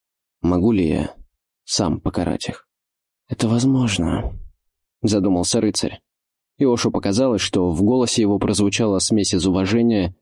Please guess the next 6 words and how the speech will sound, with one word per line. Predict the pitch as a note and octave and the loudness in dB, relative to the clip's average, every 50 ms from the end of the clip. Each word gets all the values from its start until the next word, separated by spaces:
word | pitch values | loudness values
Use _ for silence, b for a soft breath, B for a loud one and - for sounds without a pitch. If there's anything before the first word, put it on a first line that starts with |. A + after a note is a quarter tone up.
| _ _ _ _ _ _ - | _ _ _ _ _ _ -4
и | G#2+ | -2
сочувствия. | G#2+ - A2+ G#2+ - - A2+ - - - - - C2 - - _ _ _ _ _ _ _ _ _ _ _ _ _ _ _ _ _ _ _ _ _ _ _ _ - | -2 0 0 0 0 0 0 -2 -2 -4 -4 -4 -4 -4 -6 _ _ _ _ _ _ _ _ _ _ _ _ _ _ _ _ _ _ _ _ _ _ _ _ -4
«Если | - E2+ E2+ - - - C#2 C2+ A#1 A1 G#1+ G2 - - - - - - - - _ _ _ | -2 -2 -2 -2 -2 -2 0 0 0 0 -2 -4 -8 -14 -18 -20 -20 -20 -20 -20 _ _ _
ты | - F2+ E2 | -2 0 0
действительно | D2 D2 E2+ - - - A#2+ - - D2 D#2 D#2 C#2+ | 0 0 0 0 0 0 0 0 0 0 0 0 0
желаешь | - D#2 D2 D#2 D#2+ C2 G1+ - - - - - | 0 0 0 0 0 -2 -2 -4 -6 -8 -10 -12